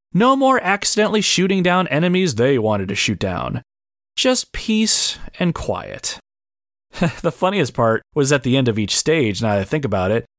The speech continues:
The funniest part was at the end of each stage when this happened. Fox would radio out and ask for all wings to report in.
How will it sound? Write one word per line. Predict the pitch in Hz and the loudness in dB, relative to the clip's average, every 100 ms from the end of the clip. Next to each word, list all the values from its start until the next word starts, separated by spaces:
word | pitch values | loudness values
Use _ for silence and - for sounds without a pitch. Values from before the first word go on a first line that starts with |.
| _ _ _ | _ _ _
The | 135 | -6
funniest | - 220 233 123 | 0 2 2 0
part | - 123 117 107 | 0 2 2 2
was | 131 117 | 0 0
at | 113 | 0
the | 110 | 0
end | 110 175 | 0 2
of | 117 | 0
each | 104 95 | -2 -4
stage | - 113 101 92 | -2 0 0 0
when | 107 98 | -2 -2
this | 95 | -2
happened. | 104 95 95 110 107 - _ _ _ | -4 -6 -6 -6 -6 -8 _ _ _
Fox | - 151 160 - | -2 2 2 2
would | 165 | -2
radio | 131 135 160 185 170 | 0 2 2 2 4
out | 135 139 147 | 4 4 2
and | 127 | 0
ask | 123 135 139 | 0 0 -2
for | - 127 | -2 -2
all | - 127 160 | 2 2 2
wings | 160 143 156 156 | 2 2 0 0
to | 143 | -2
report | 117 - 127 127 | -2 0 0 2
in. | 98 98 175 | 0 -4 -6